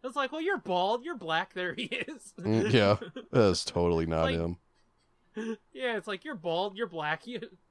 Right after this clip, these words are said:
Speaker 1: that'll do."
Speaker 2: Mm-hmm.
Speaker 1: You can see him there again. Is that Season ten?
Speaker 2: Yeah, Saucy Teen.
Speaker 1: Thought so. What?
Speaker 2: Saucy Team.
Speaker 1: Oh.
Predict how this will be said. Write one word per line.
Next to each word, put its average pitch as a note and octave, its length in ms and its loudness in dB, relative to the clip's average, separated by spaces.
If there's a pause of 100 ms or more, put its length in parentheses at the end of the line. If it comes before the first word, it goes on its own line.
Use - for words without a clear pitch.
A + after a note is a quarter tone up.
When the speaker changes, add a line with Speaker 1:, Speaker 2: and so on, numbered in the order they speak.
(320)
Speaker 1:
that'll G#3+ 220 -4
do." D3 280 -8 (440)
Speaker 2:
Mm-hmm. G#2+ 300 0 (540)
Speaker 1:
You F#3 100 -6
can D#3+ 140 -10
see E3+ 160 -10
him D#3+ 120 -8
there D3 200 -10
again. D3+ 300 -14
Is G3 120 -14
that C4+ 180 -4
Season A#3 440 -12
ten? G3+ 380 -14 (420)
Speaker 2:
Yeah, F2+ 260 0 (200)
Saucy - 460 -10
Teen. G2 380 -8
Speaker 1:
Thought - 160 -12
so. - 80 -20 (1500)
What? D3+ 320 -12 (280)
Speaker 2:
Saucy F#2 400 0
Team. G#2 480 -2 (840)
Speaker 1:
Oh. C3+ 240 -12